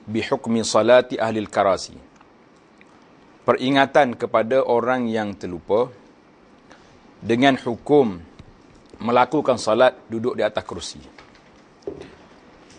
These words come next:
Risalah ini ditulis oleh Syekh Ziyad bin Sa'ad Al-Hamdan Al-Ghamidi,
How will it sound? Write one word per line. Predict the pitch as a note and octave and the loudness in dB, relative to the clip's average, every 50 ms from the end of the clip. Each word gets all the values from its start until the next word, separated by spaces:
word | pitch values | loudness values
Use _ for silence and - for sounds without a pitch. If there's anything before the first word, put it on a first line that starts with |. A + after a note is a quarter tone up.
| - - | -10 -4
Risalah | - A#2 A2 - C#3 D3+ E3 D3 | -2 0 2 4 6 6 6 6
ini | D#3 E3 E3+ | 4 2 0
ditulis | D#3 C#3 B2+ - C#3 C#3+ D3 D3 | 0 -2 -2 0 0 2 4 4
oleh | A#2 A#2+ A#2 A#2 A#2 A2+ A2+ G#2 G2+ - - - _ _ _ _ _ - | 4 4 4 4 4 2 2 0 -4 -14 -20 -20 _ _ _ _ _ -12
Syekh | - - - C3+ C#3 C3 - - - - | -6 0 4 6 6 6 4 0 -10 -8
Ziyad | G#2 A2 A#2+ C3 C3+ C3+ - - - | -4 2 4 6 6 6 4 0 -6
bin | A2 A2+ G#2+ | -8 -6 -6
Sa'ad | G2 - - - A2 A#2+ - - - - _ - | -6 -2 0 0 2 2 0 -4 -8 -10 _ -2
Al-Hamdan | A#2 A2 G#2 F#2+ - B2+ C3 B2+ A#2+ B2 A2+ A2+ | -2 -2 -2 -2 0 0 0 2 2 2 2 0
Al-Ghamidi, | - G#2+ G#2 F#2+ A2 A#2 A2+ A2 A2 G#2+ G#2+ A2+ A2 G#2 | -2 -6 -4 0 2 2 2 2 -2 -4 -4 -6 -6 -8